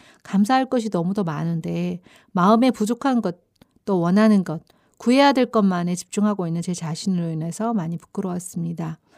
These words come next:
그리고 이렇게 감사의 제목들을 적고 나니 제 마음에 여유가 생겨서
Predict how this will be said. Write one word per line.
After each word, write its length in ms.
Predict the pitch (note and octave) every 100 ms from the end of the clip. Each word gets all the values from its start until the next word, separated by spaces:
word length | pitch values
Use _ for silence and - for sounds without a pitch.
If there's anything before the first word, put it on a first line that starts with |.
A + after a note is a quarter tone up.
| _ - _
그리고 260 | - A#3+ A#3+
이렇게 220 | A3 A#3
감사의 640 | A#3 G3 G#3 B3 B3 A#3+ A#3
제목들을 520 | G3 A3 - G#3 G#3
적고 280 | F#3 - G3
나니 520 | D#3 D#3 E3+ F#3 F3+
제 160 | F#3+ F3
마음에 440 | D3+ D3+ E3 F#3
여유가 380 | E3+ F3 G3 G#3
생겨서 800 | G3+ A#3 A3 G#3 F3+ F3+ F3+